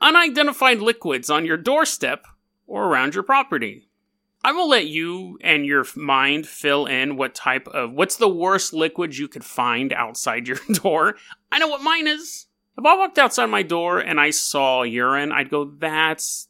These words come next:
disgusting." If I walked outside my door and saw blood, my, you know what, the thing is, my first inclination would be like, "Somebody got hurt here, or an animal, someone dumped a dead animal off here."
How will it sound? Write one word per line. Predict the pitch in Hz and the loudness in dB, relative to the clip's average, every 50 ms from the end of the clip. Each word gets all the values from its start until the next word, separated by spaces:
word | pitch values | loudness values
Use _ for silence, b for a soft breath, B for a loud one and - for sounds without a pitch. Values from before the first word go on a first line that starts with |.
| _ | _
disgusting." | - 139 - - - 104 101 - - - 85 71 71 69 _ _ _ _ _ _ | -10 -8 -8 -8 -8 -10 -10 -12 -14 -16 -18 -20 -20 _ _ _ _ _ _ _
If | - 175 208 | -10 -4 -2
I | 294 370 427 | 0 0 2
walked | 427 392 381 392 | 0 0 0 0
outside | 349 302 269 277 - 262 240 226 | 0 0 0 0 -2 -4 -2 0
my | 226 208 196 | 0 -2 -2
door | 160 - 175 175 175 175 - | -2 -4 -6 -4 -4 -4 -4
and | - 151 135 | -4 -4 -6
saw | - - 127 113 | -4 -2 -2 -4
blood, | - - 220 135 180 285 330 330 302 294 294 269 240 _ _ _ _ _ _ - | -4 -4 -4 -4 0 2 2 2 2 2 -2 -4 -8 _ _ _ _ _ _ -6
my, | - 226 262 262 254 | -2 0 2 2 0
you | - - 262 311 | 0 0 2 2
know | 320 | 2
what, | 320 285 254 | 0 -2 -4
the | 233 233 | -6 -6
thing | - - 269 262 | -4 -4 -4 -2
is, | 247 - | -2 -2
my | - 233 220 | -2 -2 -2
first | 214 - - 254 262 - - | -2 -2 -4 -2 -2 -2 -2
inclination | 247 226 - - 202 196 190 185 - 190 | -4 -4 -4 -2 -2 0 -2 -2 -4 -6
would | 170 156 | -6 -4
be | 160 160 | 0 0
like, | 156 139 - | 0 0 0
"Somebody | - 175 160 147 135 | -2 -4 -2 -2 -2
got | 135 110 107 | -2 -2 -2
hurt | - - 113 101 - - | -4 -6 -6 -6 -8 -14
here, | - - 73 - - - | -20 -20 -20 -20 -16 -8
or | - 147 131 | -4 -2 0
an | 135 | 2
animal, | 135 139 139 135 135 123 120 117 113 | 2 2 2 0 0 -2 -4 -4 -6
someone | - - 147 143 131 123 120 - _ - | -6 -6 -6 -4 -4 -6 -8 -10 _ -2
dumped | 147 135 127 - - | -2 -2 -2 -4 -10
a | 120 | -8
dead | 117 127 120 117 | -4 -2 -2 -2
animal | 117 113 113 110 107 104 95 95 | -2 -4 -4 -6 -8 -10 -10 -12
off | 92 85 - - | -14 -16 -16 -18
here." | - - 95 92 - | -20 -20 -20 -20 -20